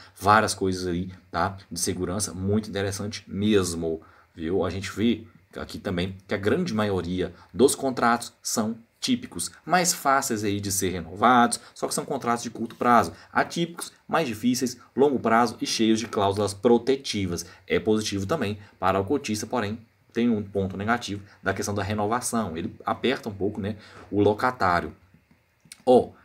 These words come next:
a gente vê também, meus amigos, sobre a receita imobiliária, como é que tá, o que que ele tá recebendo. Veja, referente ao mês de julho, não saiu ainda o de agosto, ok?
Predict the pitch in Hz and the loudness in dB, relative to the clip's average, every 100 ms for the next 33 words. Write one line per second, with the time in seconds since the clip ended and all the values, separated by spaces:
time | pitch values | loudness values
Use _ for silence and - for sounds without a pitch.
0 | _ - 98 90 92 95 95 - _ - | _ -12 -8 -4 -2 -4 -6 -18 _ -12
1 | 85 85 101 101 82 80 80 - _ _ | -6 -4 -4 -4 -4 -6 -8 -12 _ _
2 | - 104 98 120 151 - 135 117 92 90 | -2 0 0 -2 -4 -2 0 0 -2 -2
3 | 95 101 98 - - 92 90 98 98 - | 0 0 -4 -12 -12 -8 -4 -4 -6 -2
4 | 90 90 - - 87 90 90 85 - 80 | -2 -2 -10 -12 -8 -8 -6 -8 -8 -6
5 | 87 90 90 _ - 92 82 - - _ | -6 -8 -14 _ -6 -2 -2 -4 -14 _
6 | _ _ _ _ _ _ _ - 117 117 | _ _ _ _ _ _ _ 0 4 4
7 | 104 95 85 82 95 113 85 76 - - | 2 -2 -2 -2 2 2 2 -6 -14 -8
8 | 95 147 - 110 98 92 87 85 87 85 | 0 0 2 0 0 -2 -2 -4 -6 -6
9 | 76 82 - _ _ _ - - - 98 | -6 -8 -10 _ _ _ -20 -6 -2 -2